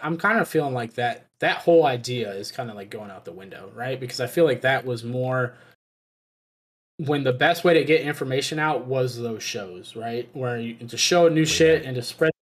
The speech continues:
Speaker 1: the wor-, word or whatever. Go to this show, you'll see all this cool tech and blah, blah, blah. You can throw it out there or whatever. Bro, you could just send out a tweet with a two-minute YouTube video these days and you can showcase all your tech.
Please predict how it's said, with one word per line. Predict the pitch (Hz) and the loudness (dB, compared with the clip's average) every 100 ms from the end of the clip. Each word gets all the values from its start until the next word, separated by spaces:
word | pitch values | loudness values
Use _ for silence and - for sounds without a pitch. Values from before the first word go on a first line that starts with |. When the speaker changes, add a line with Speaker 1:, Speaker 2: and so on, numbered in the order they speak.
| - | -6
Speaker 1:
the | |
wor-, | 139 147 143 139 | 0 0 0 -4
word | 131 147 151 147 | -4 0 2 0
or | 143 | -2
whatever. | 143 139 143 139 - _ _ _ _ 135 | -2 -4 -4 -8 -12 _ _ _ _ 2
Go | 160 | 4
to | 165 | 6
this | 160 | 4
show, | - 156 147 143 | 2 0 0 -2
you'll | 127 | -4
see | 123 135 | -6 -4
all | 143 139 | -2 -4
this | 131 | -10
cool | - 123 | -14 -12
tech | - 147 135 127 | -2 0 0 -2
and | 117 | -8
blah, | 110 135 127 | -2 -2 0
blah, | 120 | -2
blah. | 127 127 | -2 0
You | 120 | -2
can | 113 | -8
throw | - 127 | -6 -4
it | 120 | -4
out | 117 | -6
there | 123 113 | -10 -12
or | |
whatever. | 110 110 107 _ _ _ _ _ - | -12 -14 -16 _ _ _ _ _ 0
Bro, | 165 | 2
you | 233 | 4
could | 196 | 2
just | 156 - | 2 2
send | 190 | 2
out | 151 | 2
a | 131 | -2
tweet | - 202 214 | 0 0 0
with | 156 | -4
a | 127 | -4
two-minute | - 214 202 175 | -2 0 2 0
YouTube | 175 143 139 127 139 | -2 -4 -10 -10 -10
video | 120 120 120 | -6 -6 -6
these | 117 117 | -6 -8
days | 117 120 117 | -2 -2 -2
and | 120 | -8
you | 120 | -10
can | 127 | -10
showcase | 117 147 127 127 139 | -6 -4 -2 -2 -2
all | 123 | -4
your | 113 | -4
tech. | 127 113 - | -4 -6 -8